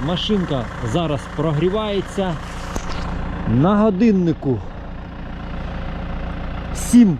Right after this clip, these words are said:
нуль дві. Вийшов попрацювати трошки вранці, тому що потім також їду гуляти. Поїхали разом.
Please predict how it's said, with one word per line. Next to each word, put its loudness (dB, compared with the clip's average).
нуль 4
дві. 4
Вийшов 4
попрацювати 0
трошки 2
вранці, -2
тому 2
що -2
потім 0
також -2
їду 4
гуляти. 4
Поїхали 4
разом. 0